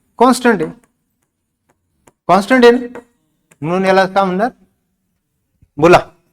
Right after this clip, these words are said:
एपी. कॉन्स्टंट डिफरन्स कमी झाला तर एपी राहणार नाही, ठीक आहे?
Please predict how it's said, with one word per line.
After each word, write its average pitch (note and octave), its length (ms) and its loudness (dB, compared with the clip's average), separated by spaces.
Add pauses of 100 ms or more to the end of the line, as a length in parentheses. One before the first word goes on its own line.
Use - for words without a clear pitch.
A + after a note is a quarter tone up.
(160)
एपी. E3 380 0 (840)
कॉन्स्टंट F3 380 0
डिफरन्स F#3+ 340 -2
कमी G3 220 0
झाला F#3+ 300 4 (280)
तर E3+ 60 0
एपी F3 240 2
राहणार E3 340 2
नाही, C#3 220 -6 (640)
ठीक G3+ 180 -2
आहे? A#3+ 160 -2